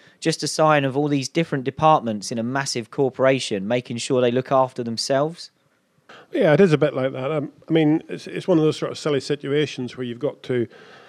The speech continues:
Speaker 2: look at the big picture, I suppose, for, for Honda America. They've done a very good job. And don't forget out, and, you know, further down this, this, uh, podcast, you'll find,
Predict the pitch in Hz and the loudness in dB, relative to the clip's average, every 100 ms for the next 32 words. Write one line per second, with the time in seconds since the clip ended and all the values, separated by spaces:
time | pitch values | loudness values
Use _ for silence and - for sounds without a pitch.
0 | - _ - 139 143 - 120 123 - 185 | -20 _ 0 2 2 -2 -2 -2 0 -2
1 | - 131 113 - - 120 113 - 143 123 | -2 -6 -4 -6 -8 -6 -8 -6 -2 0
2 | 117 - _ - 110 156 147 127 120 131 | -2 -4 _ -6 0 2 4 2 2 2
3 | 143 143 147 127 120 120 120 123 113 120 | 2 0 -2 -2 -2 -2 -2 -2 0 -4
4 | 110 131 135 143 - - - - 143 147 | 0 0 2 0 -4 -20 -20 -12 -2 4
5 | 190 185 156 165 156 156 143 143 - 139 | 4 2 -2 0 0 0 -2 -2 -6 -6
6 | 143 - - 120 - 156 143 131 139 127 | -6 -8 -6 -6 -2 0 2 4 4 4
7 | 127 - - - 123 - - 123 - 143 | 0 -6 -16 -10 -10 -10 -8 -8 -4 0
8 | 151 - 127 107 - 123 135 127 117 | 0 -2 -6 -6 -8 -6 -2 -2 -4